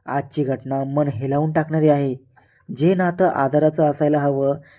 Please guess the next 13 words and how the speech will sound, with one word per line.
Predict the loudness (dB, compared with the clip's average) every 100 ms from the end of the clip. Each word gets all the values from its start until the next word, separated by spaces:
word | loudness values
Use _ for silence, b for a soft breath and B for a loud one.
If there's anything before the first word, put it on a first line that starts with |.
| b
तिथे | -4 2 4
वासनाचं | 4 2 0 -2 -6 -4 -4
सावट | -4 -2 0 -2
पसरलं | -4 -2 -2 -2 -2 -4 -6 _ _ _ _ _ _
आणि | -4 -2 -2 -4
सुरू | -6 -2 0 2
झाला | 2 2 2 0 -4 b b 2
एक | 2 2 -4 b b -6
घृणास्पद | 2 4 4 2 4 2 2
खेळ | 4 4 4 0 -12 _ _ -6
सून | -2 -2
आणि | -2 -4 -6
सासऱ्यामधला. | -4 -4 -4 -4 -4 -4 -2 -4